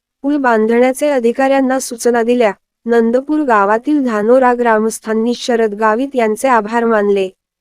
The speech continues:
नंदपूर गावातील ग्रामस्थांची अंत्ययात्रेकरिता होणाऱ्या कसरतीची दखल माजी आमदार शरद गावित यांनी घेत गावाला भेट देत सार्वजनिक बांधकाम विभागाच्या अधिकाऱ्यांसोबत रंका नदीची पाहणी करून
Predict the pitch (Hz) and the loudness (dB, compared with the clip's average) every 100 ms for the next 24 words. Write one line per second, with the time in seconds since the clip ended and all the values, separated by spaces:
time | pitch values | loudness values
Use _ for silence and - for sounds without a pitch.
0 | _ _ _ _ 277 285 277 240 214 320 | _ _ _ _ -2 0 2 4 4 4
1 | 285 247 262 269 277 285 240 226 247 262 | 0 2 0 0 -2 0 2 2 2 -2
2 | - 277 277 - 311 220 220 226 233 233 | -4 -4 -4 -4 -4 -4 -4 -2 -2 0
3 | 247 262 269 262 277 262 226 220 233 247 | 0 2 -2 -2 -4 0 2 2 0 -2
4 | 240 - 247 240 247 277 240 220 233 247 | -4 -2 -2 0 -4 -4 -2 -2 0 0
5 | 247 233 254 262 240 262 254 240 240 226 | 2 0 0 0 0 0 -2 -2 -2 0
6 | 220 214 208 240 247 233 226 247 262 247 | -2 -2 0 -2 0 0 0 0 0 2
7 | 240 247 226 214 208 226 240 220 254 269 | 0 0 -2 0 2 2 2 2 2 2
8 | 277 294 - 214 196 214 226 285 302 277 | -2 -2 -4 -2 0 -2 0 0 -2 -2
9 | 226 202 208 240 285 294 233 220 214 220 | -2 0 -2 -2 -2 0 -2 -2 -2 -2
10 | 226 254 226 214 214 226 220 214 214 247 | 0 -2 0 -2 0 -2 0 -2 0 0
11 | 269 285 226 208 208 254 247 226 240 277 | 0 0 0 -2 -2 -2 0 0 -2 -4
12 | 269 247 220 220 226 214 262 | -2 -2 0 0 2 2 2